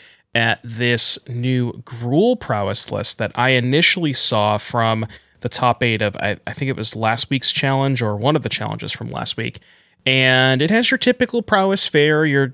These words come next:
you know, Swiss Spears, Soulscar Mages, Channelers, uh, lo-, li-, light-, Lightning Dart. I was gonna say Lightning Dart. Lightning Bolt, Lava Dart, Manamorphose.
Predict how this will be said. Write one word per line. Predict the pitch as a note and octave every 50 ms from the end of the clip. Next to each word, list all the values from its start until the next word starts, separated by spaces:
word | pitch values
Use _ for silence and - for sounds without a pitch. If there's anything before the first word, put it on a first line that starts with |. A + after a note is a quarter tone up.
| - -
you | C3
know, | A#2+ A#2
Swiss | A2 - - C#3+ -
Spears, | - - C#3+ C3+ C3+ C3 B2 -
Soulscar | - B2 A#2+ - - B2 A#2+ A#2
Mages, | A2+ A#2 A2+ G#2+ A2+ A2 G#2+ - -
Channelers, | - - D3+ C#3+ C#3 C3+ C#3 C3+ C3+ C3 B2+ B2 A#2 - - _ _ _ _ _ _ -
uh, | A2 G#2+ G#2+ G#2 -
lo-, | G#2+ B2 B2 A#2 - - -
li-, | - C3 B2+ - -
light-, | - C#3+ D3 C#3+ - _ _ _ -
Lightning | A#2 C#3 E3 D#3+ D#3+ F3 D#3+ D3 B2+ G#2
Dart. | - A#2+ A2+ A2 G#2 G2 - -
I | G2
was | A2 A2 G2+
gonna | - A#2+ A#2 A2+
say | - - A#2+
Lightning | A2 A2+ A2 G#2 A2+ A2
Dart. | - G#2 G2 F#2+ -
Lightning | - D#3 E3+ E3 D#3 C3
Bolt, | D3 C#3+ C3+ -
Lava | A#2+ B2+ B2 A#2 A#2+
Dart, | - A#2 A2+ A2+ G#2+ -
Manamorphose. | A#2+ A2+ A2 G#2+ G#2+ A2 G#2+ G#2 - A#2+ A2 G#2+ G#2 G2+ -